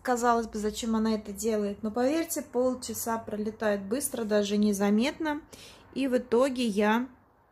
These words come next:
могу не уложиться в свое время, напоминаю. И придется мне делать дополнительный монтаж. Ну что, сегодня мы с вами будем общаться. Чуть-чуть я буду вышивать.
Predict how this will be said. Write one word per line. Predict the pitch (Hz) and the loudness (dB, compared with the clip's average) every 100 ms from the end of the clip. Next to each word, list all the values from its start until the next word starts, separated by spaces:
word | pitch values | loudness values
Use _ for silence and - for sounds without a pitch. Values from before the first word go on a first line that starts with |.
| _ - _ - | _ -20 _ -6
могу | 208 208 214 | -4 -2 0
не | 247 262 | 4 6
уложиться | 247 269 240 247 277 - | 8 6 4 2 -2 -2
в | - | -6
свое | - 208 214 | -4 0 0
время, | 208 214 240 294 | 0 0 0 -2
напоминаю. | 262 - 226 226 226 220 208 208 - - - - - | -4 -2 -2 0 0 0 -2 -4 -8 -16 -20 -20 -8
И | 208 | -4
придется | 208 214 208 247 254 226 | -2 -2 0 -2 -2 -2
мне | 214 202 | 0 2
делать | 185 226 233 | 0 0 -2
дополнительный | 208 196 190 202 214 247 226 233 | -4 -2 0 0 0 0 2 2
монтаж. | 226 196 214 233 185 175 175 - _ _ _ - - - | 2 2 0 -2 -4 -6 -6 -10 _ _ _ -20 -20 -10
Ну | 254 | -2
что, | - - 269 185 - - - - | 0 2 0 0 -4 -18 -20 -10
сегодня | - 233 233 277 254 247 | -6 -6 0 0 2 0
мы | 233 | 0
с | - | -2
вами | 220 226 214 | 0 2 2
будем | 208 196 214 196 190 - _ 190 196 - | 0 -2 -2 0 -2 -4 _ -12 -12 -8
общаться. | 208 - 226 202 202 277 330 - _ _ _ _ - 214 | -6 -4 0 0 0 0 -2 -6 _ _ _ _ -12 -8
Чуть-чуть | - 330 294 - | -4 -2 -4 0
я | 220 | -2
буду | 202 202 196 | 0 -2 -2
вышивать. | 208 - 202 202 185 226 - | -2 -2 0 0 2 0 -4